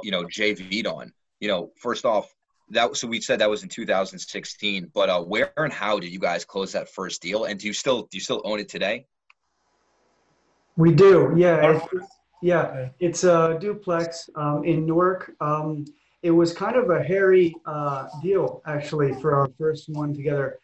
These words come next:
Speaker 2: Um, it had an oil tank. Um, there was an absentee owner, so there was tons of deferred maintenance. Uh, there were rats all over the place. There were crack vials throughout the house. Uh, <laughs> it was, uh,
Speaker 3: Yes.
Speaker 2: it was a,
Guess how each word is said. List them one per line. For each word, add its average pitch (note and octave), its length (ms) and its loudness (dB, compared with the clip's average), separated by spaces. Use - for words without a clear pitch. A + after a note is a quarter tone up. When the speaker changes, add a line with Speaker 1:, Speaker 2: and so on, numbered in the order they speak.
Speaker 2:
Um, C#3 520 -2
it D3+ 120 2
had D3+ 160 0
an D3+ 120 0
oil G3+ 200 2
tank. G3 520 -4
Um, C#3+ 400 -2
there D3 100 0
was D3 140 0
an D3+ 80 -6
absentee E3+ 500 -2
owner, D#3+ 300 2
so D#3 140 -4
there C#3+ 120 -4
was C#3+ 220 -6
tons E3+ 280 0
of D3+ 100 -2
deferred D3 380 0
maintenance. D3 540 -8
Uh, C3+ 500 2
there D3 160 2
were C#3 360 2
rats D#3+ 360 0
all D#3+ 180 2
over D3+ 140 2
the D#3 140 -4
place. D#3+ 480 -4
There D3+ 120 -2
were C#3 300 -2
crack E3 280 0
vials D#3 460 0
throughout D#3 400 0
the D3 100 -6
house. B2+ 500 -10
Uh, C#3 500 2
<laughs> - 0 -
it F3+ 880 0
was, E3+ 280 4
uh, E3 200 4
Speaker 3:
Yes. F3 100 2
Speaker 2:
it F3 40 2
was E3+ 220 0
a, D#3 100 -2